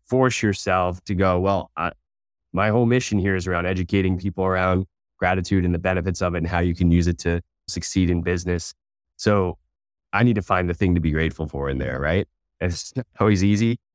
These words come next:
and I can't say I always do it, but that's the first step. It's like, "Well, where is this person coming from? Why are they upset? Is there some validity in here?"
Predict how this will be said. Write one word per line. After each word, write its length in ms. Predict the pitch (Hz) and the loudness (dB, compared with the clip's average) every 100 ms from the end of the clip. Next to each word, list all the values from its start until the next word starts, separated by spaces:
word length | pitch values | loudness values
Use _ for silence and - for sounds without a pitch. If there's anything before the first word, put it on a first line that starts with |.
| _ - | _ -6
and 80 | |
I 40 | 78 | -4
can't 220 | 98 92 | -2 -2
say 160 | 104 101 | 0 0
I 40 | |
always 260 | 110 113 117 | 0 0 2
do 200 | 143 110 | 2 2
it, 180 | 101 - _ - | -2 -8 _ -4
but 80 | 101 | 0
that's 180 | 113 135 | 2 0
the 80 | |
first 240 | 117 110 - | 0 0 -2
step. 340 | 73 78 - _ - | -4 -4 -4 _ -10
It's 200 | 90 95 | -4 0
like, 160 | 87 | 0
"Well, 160 | 98 98 | 0 0
where 140 | 107 | 2
is 80 | 107 | 2
this 100 | 110 | 0
person 320 | - 104 92 87 | 0 -2 0 0
coming 240 | 95 87 | 0 0
from? 240 | 78 73 | -2 -4
Why 200 | 76 80 | 0 2
are 100 | 85 | 2
they 100 | 78 | 0
upset? 320 | 73 - 69 - - | -2 -4 -6 -8 -6
Is 40 | 85 | -4
there 100 | 87 | -2
some 260 | 90 101 | 0 0
validity 460 | 135 131 151 156 160 | 2 0 2 2 2
in 100 | 160 | 4
here?" 320 | 165 170 | 2 2